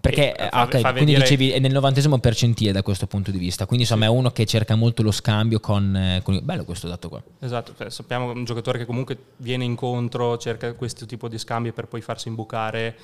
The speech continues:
Speaker 2: quindi questa secondo me è una statistica molto interessante. Poi in realtà nella nostra suddivisione delle f-, che noi ragioniamo molto non tanto per ruolo ma per funzioni che il giocatore in
Speaker 1: Mhm.
Speaker 2: campo, non so se questo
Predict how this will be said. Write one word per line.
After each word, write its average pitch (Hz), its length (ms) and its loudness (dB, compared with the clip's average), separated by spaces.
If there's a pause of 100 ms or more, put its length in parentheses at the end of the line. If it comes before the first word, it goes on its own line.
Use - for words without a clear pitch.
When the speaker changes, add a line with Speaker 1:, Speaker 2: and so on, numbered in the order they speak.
(140)
Speaker 2:
quindi 113 200 -10
questa 113 220 -8
secondo 113 240 -10
me 123 180 -4
è 120 40 -12
una 117 100 -8
statistica 113 720 -10
molto 117 300 -8
interessante. 107 760 -10 (420)
Poi 135 140 -4
in 127 60 -2
realtà 123 640 -2
nella 113 240 -8
nostra 113 500 -6
suddivisione 113 680 -10
delle 110 220 -8
f-, - 100 -16 (260)
che 113 120 -12
noi 110 260 -8
ragioniamo 110 480 -8
molto 113 340 -6
non 113 220 -8
tanto 113 280 -6
per 110 200 -10
ruolo 123 400 -4
ma 113 160 -6
per 107 220 -10
funzioni 107 960 -8
che - 100 -18
il 104 60 -14
giocatore 107 400 -12
in 107 80 -8
Speaker 1:
Mhm. 104 40 -12
Speaker 2:
campo, 104 380 -10
non 104 140 -12
so 113 100 -16
se 110 140 -16
questo 107 460 -14